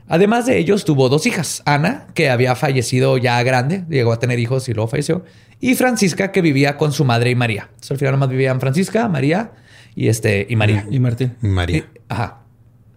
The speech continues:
Speaker 3: O sea, María
Speaker 1: No, perdón, la mamá,
Speaker 3: Ajá.
Speaker 1: Francisca y María.
Speaker 3: Ok.
Speaker 1: A falta de apoyo de su marido, doña Catalina proveía para su familia criando y vendiendo bovinos en un rancho cerca de la ciudad de Arequipa.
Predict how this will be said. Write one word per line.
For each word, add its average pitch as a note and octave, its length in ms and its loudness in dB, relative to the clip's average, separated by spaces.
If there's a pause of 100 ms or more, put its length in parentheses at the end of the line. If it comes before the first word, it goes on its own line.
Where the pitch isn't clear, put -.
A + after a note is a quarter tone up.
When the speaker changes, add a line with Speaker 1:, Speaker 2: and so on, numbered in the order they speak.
(280)
Speaker 3:
O G2+ 60 -4
sea, G2+ 180 2
María F#2+ 380 2
Speaker 1:
No, A2+ 60 4
perdón, - 160 0
la D3+ 80 2
mamá, D3+ 280 0
Speaker 3:
Ajá. B3+ 140 -2
Speaker 1:
Francisca D#3+ 420 0
y D#3 40 0
María. C#3+ 300 -2
Speaker 3:
Ok. G#2+ 200 0 (1160)
Speaker 1:
A F3 100 2
falta A#3 400 2
de D#3 140 2
apoyo D#3 520 2
de A#2+ 120 2
su F3+ 140 2
marido, F3+ 420 2
doña D3 340 0
Catalina E3 520 0
proveía D#3+ 680 2
para C#3+ 180 0
su G3 160 0
familia C#3+ 480 0
criando E3+ 340 2
y F#3+ 40 4
vendiendo C#3+ 420 0
bovinos C#3+ 580 0
en C#3+ 140 0
un D3 140 0
rancho D3 380 0
cerca B2+ 280 -4
de C#3+ 60 -2
la C#3 100 0
ciudad A#2+ 220 0
de C3 160 0
Arequipa. D3 460 -4